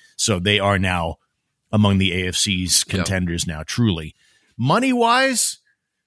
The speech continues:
Speaker 1: he was gonna get paid in Green Bay. You know, it wasn't like a, a free agent signing. It was a trade.
Speaker 2: Mm-hmm.
Speaker 1: And, uh, the deal was the Jets sending, uh, let's see, I'll give you the full thing.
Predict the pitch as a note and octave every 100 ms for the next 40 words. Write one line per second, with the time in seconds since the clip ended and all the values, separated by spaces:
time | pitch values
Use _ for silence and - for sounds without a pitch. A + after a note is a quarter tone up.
0 | _ F#3 B3+ G#3 G#3 F3 D3+ G#2+ C#3 C#3
1 | C3+ A#2+ A#2 G#2 A2 G#2+ G2+ G2 G#2 G#2
2 | G#2 - G#2 G#2 G2+ G#2+ C3+ E3 D3 C3+
3 | A2+ G2 F#2 - - F2+ - B2+ A#2 A2+
4 | G#2 F#2 - B2+ C3 G2+ D#2+ F#2 G#2 F#2+
5 | G#2+ - F#3 F#2+ D#2 G2 G#2+ _ _ _
6 | F#2+ F#2+ G2+ G#2+ G#2 G#2+ G#2 G#2 G2 G2+
7 | A#2+ C3 A#2 A2+ F#2+ G#2 G#2 A2 - A#2+
8 | A2 G#2+ G#2+ F#2+ - _ _ _ _ -
9 | F#2+ G2 G2+ G2 F#2 - G#2+ F2+ E2 F#2+
10 | A2 C#3+ A2+ A#2 A2+ - F#2+ D#2